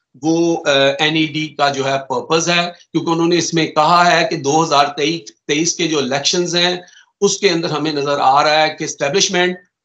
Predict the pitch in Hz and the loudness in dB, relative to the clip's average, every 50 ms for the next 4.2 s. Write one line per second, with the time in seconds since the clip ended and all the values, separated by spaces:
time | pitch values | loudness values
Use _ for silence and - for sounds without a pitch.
0 | _ - - 151 151 151 156 156 160 160 160 160 156 156 156 156 156 151 - 156 | _ -2 2 4 4 6 6 4 4 2 0 0 0 0 0 -2 -2 -4 -4 -4
1 | 147 143 139 147 156 151 147 156 160 151 156 151 143 143 143 135 131 131 143 151 | -2 0 0 0 0 0 -2 -4 -4 -4 -4 -6 -6 -6 -6 -6 -6 -4 -4 -6
2 | 143 139 139 139 147 151 156 156 143 - 127 - - - 156 143 - - 143 147 | -4 -2 -2 0 0 0 -2 -2 -2 2 2 2 2 2 -4 -8 -6 -4 -4 -4
3 | 151 147 139 113 107 120 139 156 156 - - 135 127 127 151 165 156 151 156 160 | -4 -4 -6 -8 -6 0 0 0 0 0 -6 -6 -4 -2 -2 -2 0 2 2 2
4 | 165 165 165 | 2 0 -4